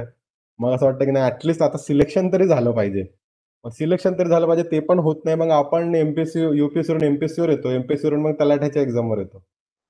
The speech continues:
असा तो प्रवास बऱ्याच लोकांचा होतो आणि हे natural आहे. म्हणजे, अ, याच्यात काहीच असं गैर काही नाही. अ, मी natural यासाठी म्हणतोय कारण ultimately it's competition. याच्यामध्ये काही success येईल, काही failure सुद्धा येईल.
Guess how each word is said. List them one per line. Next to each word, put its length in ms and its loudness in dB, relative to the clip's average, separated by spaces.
असा 220 0
तो 120 0
प्रवास 380 2
बऱ्याच 280 4
लोकांचा 360 0
होतो 520 -4
आणि 280 -4
हे 120 0
natural 440 2
आहे. 220 -2
म्हणजे, 360 0
अ, 240 -4
याच्यात 280 -2
काहीच 220 2
असं 760 2
गैर 320 2
काही 180 2
नाही. 240 -2
अ, 360 -10
मी 80 0
natural 380 0
यासाठी 320 4
म्हणतोय 360 2
कारण 380 0
ultimately 440 0
it's 280 0
competition. 600 -2
याच्यामध्ये 380 -2
काही 180 0
success 400 -6
येईल, 120 0
काही 160 2
failure 320 0
सुद्धा 260 -4
येईल. 180 -4